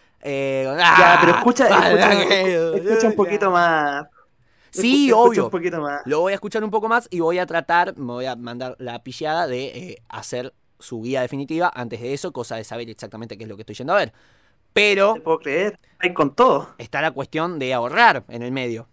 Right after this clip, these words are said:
Speaker 1: ¿no? Porque, bueno, voy a tener que decidir, a ver, ¿me, me voy de vacaciones o voy a ver a Kiss? Entonces, por ahí está, está esa cuestión de, de decidir qué hacer y por ahí tiene, tiene peso esta, esta decisión.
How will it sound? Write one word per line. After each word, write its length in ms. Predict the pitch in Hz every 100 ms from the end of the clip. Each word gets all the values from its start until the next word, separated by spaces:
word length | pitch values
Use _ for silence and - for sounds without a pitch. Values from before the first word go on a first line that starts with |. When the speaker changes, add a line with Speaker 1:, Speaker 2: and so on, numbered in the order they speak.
| -
Speaker 1:
¿no? 260 | 117 160 -
Porque, 280 | 104 107
bueno, 240 | 104 135 110
voy 180 | 107 110
a 60 |
tener 180 | 107 117
que 120 | 117
decidir, 380 | 110 - 156 151
a 100 | -
ver, 220 | 139 131 - _ _ _ _ _ _ _ _ _ _ _ _
¿me, 1300 | 120 127 156 156 165 160 156 139 147 143 127 127 143 147
me 200 | 151 170
voy 180 | 208
de 60 | 226
vacaciones 720 | 196 170 - 170 240 262 -
o 80 | -
voy 120 | 262
a 60 | 170
ver 140 | 156
a 60 | 147
Kiss? 400 | 247 190 - - - _ _ _ _ _ _ -
Entonces, 380 | 127 127 151 165
por 180 | 131
ahí 120 | 127 139
está, 240 | 147 131
está 220 | 127 135
esa 180 | 131 131
cuestión 320 | 117 - 135
de, 200 | 127 113
de 100 | 110
decidir 360 | 120 117 117 139
qué 100 | 139
hacer 260 | 131 151 170
y 80 | 139
por 180 | 120
ahí 280 | 107 110 143
tiene, 400 | - 123 113 104
tiene 200 | 107 110
peso 280 | - 160 117
esta, 220 | 104 101
esta 240 | - - 107
decisión. 360 | 104 107 101